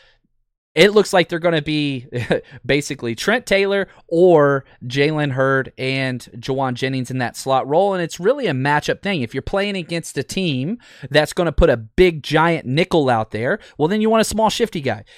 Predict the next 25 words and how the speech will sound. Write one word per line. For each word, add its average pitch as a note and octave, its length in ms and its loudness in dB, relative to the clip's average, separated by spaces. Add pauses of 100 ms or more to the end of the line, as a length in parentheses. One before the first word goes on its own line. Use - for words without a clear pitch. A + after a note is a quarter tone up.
(120)
If B2 140 -6
you're D#3+ 80 -4
gonna E3+ 160 2
play F#3 220 -2
against E3+ 260 -10
a D3+ 40 -16
team F#3 200 -10
that D#3 140 -8
puts F3+ 180 -6
a C3 80 -8
small, F3+ 280 -2
shifty A3+ 460 -4
nickel D3 260 0
out D3 140 2
there, F#3+ 140 2
well, F#3+ 100 0
then G3 140 -2
you G3+ 80 0
wanna G3 120 0
put F#3+ 140 2
a E3 40 2
big F3+ 240 2
guy B2+ 180 4
out G#2 160 -4
there. F#2 160 -14